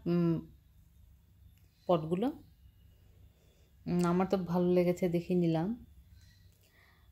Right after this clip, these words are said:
আহ, যখন সাদা, আহ, সাদা কিংবা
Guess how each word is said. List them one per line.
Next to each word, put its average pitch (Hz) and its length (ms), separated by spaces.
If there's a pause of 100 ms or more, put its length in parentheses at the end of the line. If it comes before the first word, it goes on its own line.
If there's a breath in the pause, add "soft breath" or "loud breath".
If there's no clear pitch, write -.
আহ, 165 760
যখন 185 600
সাদা, 185 840
আহ, - 1900
সাদা 180 460
কিংবা 180 720